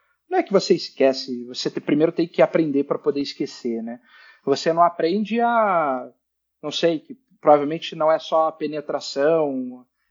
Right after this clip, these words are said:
é, que olhares, né, sons, toques também estão no meio, e isso tudo também influencia muito, né? Se você tá com a cabeça ruim e o seu foco é só ali, não sei, ficar ereto ou algo do tipo,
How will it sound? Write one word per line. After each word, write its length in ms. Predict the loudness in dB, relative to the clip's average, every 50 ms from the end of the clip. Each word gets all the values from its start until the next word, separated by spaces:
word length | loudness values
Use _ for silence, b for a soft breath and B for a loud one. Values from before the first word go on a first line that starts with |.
| _ _
é, 340 | -2 -2 0 0 -2 -4 -8
que 320 | -12 -10 -6 -4 -2 0
olhares, 800 | 2 2 2 2 4 4 6 6 6 6 2 -2 -4 -8 -10 -10
né, 340 | -8 -4 -2 0 2 2 0
sons, 800 | 0 -4 -8 -4 -2 -2 0 0 -2 -2 -6 -10 -12 -14 -12 -4
toques 540 | 0 2 4 4 4 2 0 -8 -14 -12 -8
também 340 | -6 -6 -6 -6 -8 -8 -10 -14
estão 280 | -8 -4 -2 0 0
no 120 | 0 -2 -2
meio, 680 | -2 0 0 0 0 0 0 0 -2 -2 -4 -6 -8 -12 b b b b b b b b
e 140 | -2 0 0
isso 200 | 0 0 -2 -6 -4
tudo 260 | 0 0 0 0 0
também 280 | 2 2 2 2 2 -2
influencia 420 | -4 -4 -4 -4 -4 -2 -2 -2
muito, 340 | -2 -2 -4 -4 -4 -4 -4
né? 80 | -2 -4
Se 100 | -4 -4
você 200 | -6 -6 -4 0
tá 100 | 2 2 2
com 80 | 2
a 20 | 0
cabeça 400 | 0 0 0 0 0 0 0 -2
ruim 420 | -2 -2 -2 -2 -4 -4 -8 -10 b b b b b b
e 60 | -2
o 60 | -2 0
seu 200 | 2 2 2 2
foco 400 | 2 2 2 2 2 2 0 -2
é 100 | -2 -2
só 280 | -4 -6 -2 2 4
ali, 360 | 4 4 4 0 -4 -6 -6
não 140 | -6 -6 -8
sei, 280 | -8 -8 -8 -10 -10 -12
ficar 520 | _ -18 -20 -10 -4 2 4 4 6 6
ereto 480 | 4 2 0 0 0 0 0 0 0 0
ou 80 | 2
algo 200 | 2 0 0 -2
do 100 | -8 -10 -10
tipo, 560 | -10 -8 -6 -6 -6 -4 -4 -6 -6 -6 -8